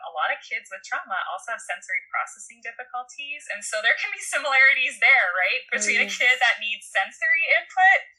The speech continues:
Speaker 1: versus a kid that has A D H D. Um, we know for A D H D there is a strong genetic component. So if a child's bi-, biological parent had A D H D, it's highly likely that they will have it as well.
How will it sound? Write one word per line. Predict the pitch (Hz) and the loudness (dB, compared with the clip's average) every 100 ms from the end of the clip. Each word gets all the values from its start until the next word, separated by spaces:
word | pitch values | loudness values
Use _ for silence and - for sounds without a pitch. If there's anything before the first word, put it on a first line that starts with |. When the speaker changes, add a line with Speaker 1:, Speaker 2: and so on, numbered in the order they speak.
| _ _ - | _ _ -8
Speaker 1:
versus | 262 269 262 | -6 -6 -6
a | 269 | -4
kid | 254 | -4
that | 214 214 | -2 -4
has | - 208 196 | -2 0 0
A | 202 208 | -4 -8
D | 240 | -4
H | 415 440 - | -6 -4 -8
D. | - - - _ - - _ | -6 -8 -8 _ -20 -20 _
Um, | - 214 202 - _ | -2 0 -2 -4 _
we | 240 - | -4 -2
know | - 185 - | -2 -4 0
for | - | 0
A | - | 0
D | - - - | -4 -6 -8
H | - | -8
D | - 277 | -6 -2
there | - 196 | 0 0
is | - | -2
a | - _ - | -10 _ -18
strong | - 185 - - | -6 -2 -2 -4
genetic | - 147 - - | -6 -4 -4 -8
component. | 285 277 285 294 359 - | -18 -16 -14 -10 -10 -10
So | - 202 175 180 - | -8 -6 -4 -6 -10
if | - | -12
a | |
child's | - - 180 180 180 - - | -12 -4 -2 -2 -4 -8 -10
bi-, | 170 165 - - | -6 -6 -8 -6
biological | 175 170 151 190 190 170 | -6 -4 -6 -6 -14 -16
parent | - 175 180 165 - | -8 -4 -4 -4 -8
had | 220 - | -12 -10
A | - | -12
D | - - | -12 -12
H | - | -14
D, | - - | -18 -20
it's | _ - | _ -12
highly | - 571 | -12 -10
likely | 571 - - - | -14 -14 -18 -10
that | - - | -10 -10
they | 180 | -14
will | 190 190 190 | -14 -8 -6
have | 185 180 | -6 -8
it | - | -12
as | 170 | -14
well. | - - 381 | -8 -6 -6